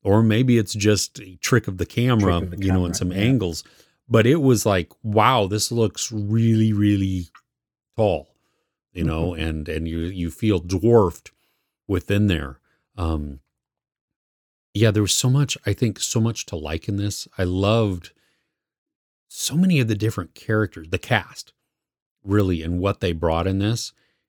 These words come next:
Speaker 1: And, um, I'm sure you recognized him, but Alex Hassel,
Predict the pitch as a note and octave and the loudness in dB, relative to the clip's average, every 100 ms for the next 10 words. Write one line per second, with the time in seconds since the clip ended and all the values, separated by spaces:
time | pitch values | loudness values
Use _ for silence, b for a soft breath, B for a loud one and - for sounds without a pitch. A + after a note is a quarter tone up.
0 | _ G2+ F#2+ F2+ F2 D#2+ F#2 E2+ D#2+ D2+ | _ 0 2 2 0 -2 -2 -2 -4 -8
1 | - _ _ _ _ _ - F#2 - A#2+ | -14 _ _ _ _ _ -4 -4 2 2
2 | G2 G#2 F#2 - E2 E2 D#2 D2+ F2+ E2 | 2 2 2 0 -6 -6 -6 -6 -8 -2
3 | E2 D#2+ F#2+ G#2 F2 - G2+ G#2 - D2 | -4 0 0 0 -2 -4 -2 -2 -4 -8